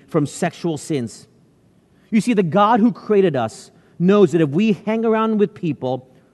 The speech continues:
whom we are tempted by, then it is only a matter of time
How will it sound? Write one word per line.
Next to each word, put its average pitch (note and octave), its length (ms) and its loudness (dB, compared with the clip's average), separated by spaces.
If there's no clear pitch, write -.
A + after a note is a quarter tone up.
whom F#3+ 180 0
we F3 140 2
are E3+ 80 0
tempted F3 460 -4
by, G#2+ 320 -4
then G#3 140 2
it G3 60 4
is - 100 0
only A#3+ 300 0
a G#3+ 80 4
matter F3+ 300 -2
of E3 100 -4
time B2 400 -8